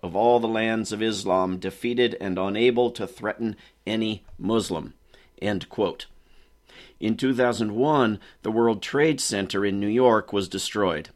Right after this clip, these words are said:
and the Pentagon damaged. A year and a half later, the United States removed most of its troops from Saudi Arabia,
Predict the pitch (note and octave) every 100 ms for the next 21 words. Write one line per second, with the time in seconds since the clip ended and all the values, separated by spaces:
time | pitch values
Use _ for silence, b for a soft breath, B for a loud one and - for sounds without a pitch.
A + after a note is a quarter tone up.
0 | - G2 G2 - B2+ B2 G2+ E2 F2 D2+
1 | F2 - G2 G#2 E2+ D2 - - B B
2 | B F#2+ A2+ C3+ C3+ A#2 A2+ A#2 A#2 A2+
3 | B2 B2 A2+ G#2 G#2 A#2 A#2 - - A2
4 | G2+ - G#2 B2 B2 F#2 G2+ G2+ A2+ A#2
5 | A2 A2 - - F#2+ - - - - G2
6 | - G#2+ G#2 G2 F#2+ F#2 F2+ E2 D#2+ D#2